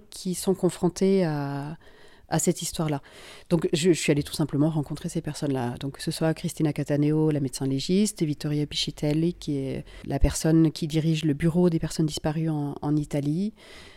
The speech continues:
J'ai parlé avec des pompiers qui ont travaillé sur cette épave-là. J'ai aussi parlé avec d'autres pompiers qui ont travaillé sur d'autres naufrages. J'ai rencontré des, des maires de petits villages qui se retrouvent confrontés à, à cette question-là. Voilà, vraiment, les, les personnes, les, les êtres humains qui, dans leur travail,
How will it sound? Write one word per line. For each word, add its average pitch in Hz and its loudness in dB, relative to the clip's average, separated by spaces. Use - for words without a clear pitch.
J'ai 156 0
parlé 147 0
avec 143 -4
des 139 -4
pompiers 196 2
qui - -4
ont 165 2
travaillé 160 0
sur - -6
cette - -4
épave-là. 165 0
J'ai 180 0
aussi - -4
parlé 196 2
avec 160 0
d'autres 220 2
pompiers 196 -2
qui - -8
ont 156 0
travaillé 151 -2
sur 143 -6
d'autres 185 2
naufrages. 180 -2
J'ai - -2
rencontré 160 0
des, 156 2
des 151 0
maires 156 2
de 151 0
petits - -8
villages 156 2
qui - -8
se - -8
retrouvent - -8
confrontés 151 -2
à, 123 -4
à - -10
cette - -14
question-là. 139 -2
Voilà, 147 0
vraiment, 202 6
les, 170 2
les 147 0
personnes, 185 4
les, 143 -2
les 143 -2
êtres 170 2
humains 175 8
qui, - -8
dans 170 6
leur 214 6
travail, 175 2